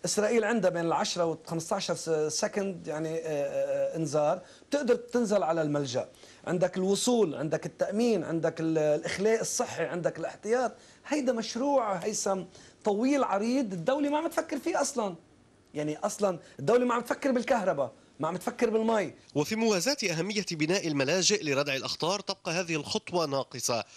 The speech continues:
Speaker 2: خصوصًا أن السلاح الجديد تخطى التقليدي بأشواط، وأصبحت القنابل الذكية قادرة على هدم مبان بكاملها،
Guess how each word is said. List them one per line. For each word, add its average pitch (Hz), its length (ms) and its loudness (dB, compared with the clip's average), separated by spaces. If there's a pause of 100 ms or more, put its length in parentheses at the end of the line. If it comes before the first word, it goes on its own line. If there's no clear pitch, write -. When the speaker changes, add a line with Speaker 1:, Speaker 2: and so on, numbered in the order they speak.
(120)
Speaker 2:
خصوصًا 180 400 0
أن 131 220 0
السلاح 135 360 -2
الجديد 139 440 0 (260)
تخطى 226 320 -2
التقليدي 170 600 -4
بأشواط، 120 640 -2
وأصبحت 143 500 -6
القنابل 147 520 -2
الذكية 165 580 -2 (280)
قادرة 147 340 -2
على 127 260 0
هدم 160 360 0
مبان 160 380 2
بكاملها، 127 760 0